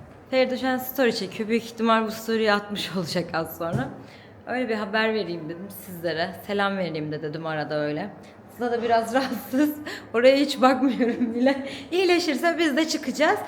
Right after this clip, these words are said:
Fashion'ım devam edecek yani. Ben her türlü kombin yapacağım.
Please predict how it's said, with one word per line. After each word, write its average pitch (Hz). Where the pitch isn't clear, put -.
Fashion'ım 320
devam 277
edecek 214
yani. 151
Ben 214
her 226
türlü 185
kombin 214
yapacağım. 170